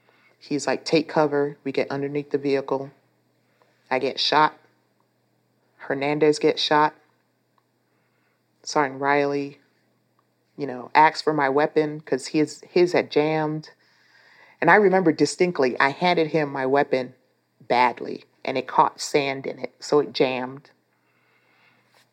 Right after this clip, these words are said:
And then he was like, "You know, we can't, we can't return fire. We can't defend ourselves." He goes, "We're gonna have to surrender." And he says, "They've got Miller over already."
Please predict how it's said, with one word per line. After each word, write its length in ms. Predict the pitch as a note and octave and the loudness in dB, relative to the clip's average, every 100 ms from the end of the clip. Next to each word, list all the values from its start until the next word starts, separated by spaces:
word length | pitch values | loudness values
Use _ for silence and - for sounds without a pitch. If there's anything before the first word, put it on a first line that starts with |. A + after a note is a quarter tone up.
| _ - | _ -4
And 160 | C#3 | -2
then 160 | C#3+ C#3+ | 0 0
he 140 | D3+ | 0
was 160 | D3 C#3 | -2 -2
like, 220 | C#3+ C3+ | -2 -2
"You 80 | D#3 | -4
know, 140 | D3 | -4
we 140 | C3+ E3+ | -4 -4
can't, 340 | - D#3+ C#3+ - - | -4 -4 -4 -10 -10
we 100 | D3+ | -6
can't 260 | - C#3 | -4 -4
return 300 | C3+ - C#3 | -4 -6 -8
fire. 400 | - D#3+ E3+ - - | -6 -4 -4 -8 -8
We 100 | C#3+ | -6
can't 240 | D3+ D#3 - | -2 -4 -4
defend 280 | - F3+ | -6 -6
ourselves." 520 | F#3 - - C#3 D3 - | -8 -10 -8 -8 -10 -12
He 120 | D3 | -10
goes, 240 | D3 - | -10 -8
"We're 60 | - | -6
gonna 160 | C#3 | -6
have 180 | C#3 C3 | -6 -8
to 80 | - | -6
surrender." 580 | - D3+ E3+ F#3+ - - _ _ _ _ _ _ _ _ _ | -4 -4 -4 -8 -10 -14 _ _ _ _ _ _ _ _ _
And 140 | C#3 C3+ | -8 -6
he 100 | C3+ | -2
says, 600 | - C3+ B2+ - - - _ _ _ _ _ _ - | 0 2 0 -4 -8 -12 _ _ _ _ _ _ 2
"They've 180 | D3 D3 | 4 6
got 240 | D#3 - | 4 4
Miller 400 | D#3 G3 D3 - | 0 0 0 -2
over 320 | C#3+ C#3 C3+ - | -2 -2 -4 0
already." 540 | C#3 C#3+ F3+ C3+ - | 0 0 -2 -4 -10